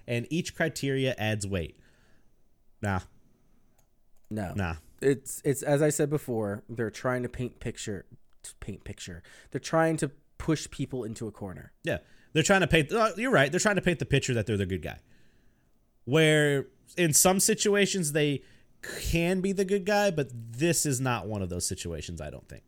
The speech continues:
Speaker 2: This is a scumfuck move,
Speaker 1: This
Speaker 2: and everyone knows it.
Speaker 1: scumfuckery at its finest.
Speaker 2: Uh, more shit news. Dragon Age four lead producer departs BioWare soon after Anthem's lead. Boom. This is, like, the twelfth person?
Speaker 1: This is, like, th-, in the same week, this is, like,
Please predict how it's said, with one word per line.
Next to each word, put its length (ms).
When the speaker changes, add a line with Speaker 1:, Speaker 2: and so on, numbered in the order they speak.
Speaker 2:
This 140
is 220
a 40
scumfuck 420
move, 320
Speaker 1:
This 160
Speaker 2:
and 120
everyone 340
knows 200
it. 100
Speaker 1:
scumfuckery 560
at 80
its 120
finest. 480
Speaker 2:
Uh, 260
more 200
shit 300
news. 540
Dragon 320
Age 160
four 200
lead 200
producer 380
departs 360
BioWare 480
soon 200
after 260
Anthem's 340
lead. 280
Boom. 640
This 160
is, 160
like, 400
the 260
twelfth 480
person? 640
Speaker 1:
This 300
is, 180
like, 220
th-, 760
in 120
the 60
same 380
week, 300
this 160
is, 180
like, 180